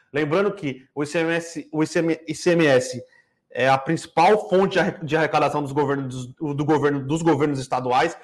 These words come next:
então é bastante complicado, é, você diminuir essa fonte de arrecadação sem ter outras receitas, né?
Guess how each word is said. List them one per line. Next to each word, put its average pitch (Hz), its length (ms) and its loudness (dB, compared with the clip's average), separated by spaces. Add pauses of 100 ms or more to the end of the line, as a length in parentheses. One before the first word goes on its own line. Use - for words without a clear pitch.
(180)
então 151 240 0
é 208 60 2
bastante 180 380 0
complicado, 170 800 0 (240)
é, 131 480 2
você 143 720 0 (1300)
diminuir 208 600 0
essa 226 200 -2
fonte 185 220 -2
de 180 60 -2
arrecadação 170 520 0
sem 220 240 -4
ter 220 140 -2
outras 196 300 2
receitas, 143 480 -4
né? 143 120 -8